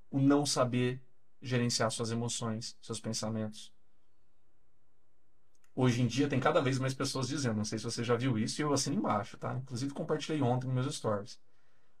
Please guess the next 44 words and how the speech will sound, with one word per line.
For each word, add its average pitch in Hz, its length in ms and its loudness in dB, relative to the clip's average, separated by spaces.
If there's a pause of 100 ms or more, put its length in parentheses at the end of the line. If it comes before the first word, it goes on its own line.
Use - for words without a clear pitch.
Luxo 208 380 10
hoje, 190 420 8 (720)
é... 120 380 4
qual 143 220 2
é - 20 0
o 131 60 -2
termo 127 200 -2
que 131 80 -4
a - 20 -6
pessoa 127 260 -6
usou? 156 220 -6 (1900)
Não 147 100 -2
sei 185 160 6
o 202 40 6
termo 156 280 6
que 143 260 -4
a, 151 220 6
que - 140 -6
a - 20 0
pessoa 160 260 2
usou, 120 180 2
mas 107 220 2
é 131 60 6
mais 131 160 4
ou 139 60 4
menos 139 140 4
assim. 123 340 -2 (100)
Luxo 160 340 0
hoje 160 380 2
é 160 80 0
ter 160 240 -2
saúde 160 380 2
mental, 156 500 -4 (180)
é 107 60 -12
ter 113 460 -2 (320)
capacidade 117 680 2
mental, 107 420 2
uma 107 100 -2
coisa 160 200 2
assim. - 300 -4 (420)
E - 60 -10
é - 40 -4
de 165 80 -8
verdade. 143 540 6